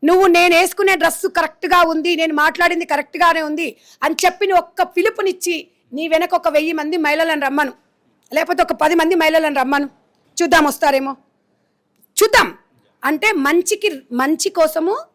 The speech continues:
ఉమ్, ఎవరైనా కూడా ముందుకొస్తారు, చెడు కోసం ఎవరు రారు. కాబట్టి నీ ఇష్టం అమ్మా, నీ వ్యక్తిగతం, నువ్వు ఎలాగనే నువ్వు ఉండు, మాకు ఎలాంటి సంబంధం లేదు. పబ్లిక్లోకి వచ్చి కూచేగాడిద వచ్చి మేషగాడిదని జడగొద్దని చెప్తున్నా,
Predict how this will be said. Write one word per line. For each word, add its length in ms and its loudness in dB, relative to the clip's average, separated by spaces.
ఉమ్, 280 -4
ఎవరైనా 540 0
కూడా 200 -2
ముందుకొస్తారు, 1000 -8
చెడు 140 -4
కోసం 320 -4
ఎవరు 220 -6
రారు. 320 -2
కాబట్టి 580 2
నీ 120 0
ఇష్టం 360 2
అమ్మా, 300 -6
నీ 240 2
వ్యక్తిగతం, 500 -2
నువ్వు 120 0
ఎలాగనే 400 0
నువ్వు 160 -4
ఉండు, 140 -10
మాకు 300 -4
ఎలాంటి 340 0
సంబంధం 440 -4
లేదు. 240 -8
పబ్లిక్లోకి 540 0
వచ్చి 340 -4
కూచేగాడిద 560 0
వచ్చి 180 -2
మేషగాడిదని 600 0
జడగొద్దని 500 0
చెప్తున్నా, 360 -4